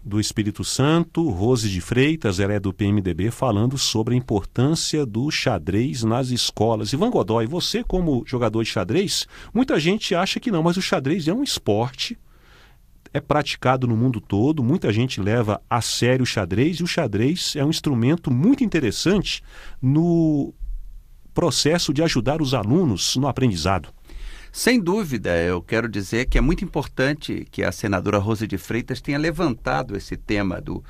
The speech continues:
Speaker 2: do xadrez nas escolas, até porque há uma recomendação da unesco, a Organização das Nações Unidas para Educação,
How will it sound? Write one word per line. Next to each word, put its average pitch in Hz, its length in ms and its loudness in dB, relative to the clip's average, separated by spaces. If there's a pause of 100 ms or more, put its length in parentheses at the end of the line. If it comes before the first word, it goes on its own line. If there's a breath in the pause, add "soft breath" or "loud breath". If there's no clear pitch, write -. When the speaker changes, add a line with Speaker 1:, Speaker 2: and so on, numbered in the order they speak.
(260 loud breath)
Speaker 2:
do - 80 -10
xadrez 95 520 -4
nas 90 180 -4
escolas, 120 680 -2 (320 loud breath)
até 202 240 -4
porque 196 460 -2
há - 80 0
uma 180 220 0
recomendação 160 1200 -2
da 120 180 0
unesco, 143 720 0 (320 loud breath)
a - 120 0
Organização 117 800 0
das 120 160 -2
Nações 127 480 0
Unidas 107 500 0
para 107 180 0
Educação, 101 680 -2